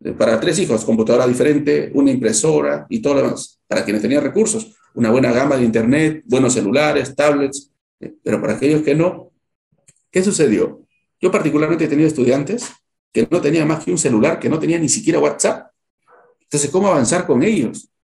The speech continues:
Algunos de ellos con ganas y voluntad de aprender, entonces hicimos lo posible para que alcancen los cuadernos de trabajo, avancen y ver la forma, cómo tratar de revisarles, ¿no? Eh, pero otros casos no tenían los recursos, pero tampoco tenían la voluntad.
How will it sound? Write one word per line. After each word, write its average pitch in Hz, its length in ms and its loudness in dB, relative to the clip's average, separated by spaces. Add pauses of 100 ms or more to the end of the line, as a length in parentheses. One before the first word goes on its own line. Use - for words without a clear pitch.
(320)
Algunos 185 500 2
de 170 100 2
ellos 202 320 0
con 110 180 0
ganas 113 440 -2
y 113 40 0
voluntad 104 340 0
de 110 80 0
aprender, 165 560 -2
entonces - 500 -10 (400)
hicimos 160 380 2
lo 131 100 0
posible 143 360 2
para 110 180 0
que - 100 -4
alcancen 147 460 0
los 113 120 -2
cuadernos 135 340 2
de 131 80 -2
trabajo, 117 520 -2 (300)
avancen 123 600 0
y 104 80 -2
ver 147 160 2
la 147 120 -2
forma, 156 640 2
cómo 147 360 -2 (220)
tratar 127 600 -4
de 120 120 2
revisarles, 110 640 0
¿no? 143 260 -6 (800)
Eh, - 380 -10
pero 143 160 2
otros 190 220 -2
casos - 580 -4
no 196 140 2
tenían 185 200 0
los 170 100 2
recursos, 170 360 -4
pero 120 140 -2
tampoco 156 340 0
tenían 165 220 0
la 151 80 2
voluntad. 147 420 -2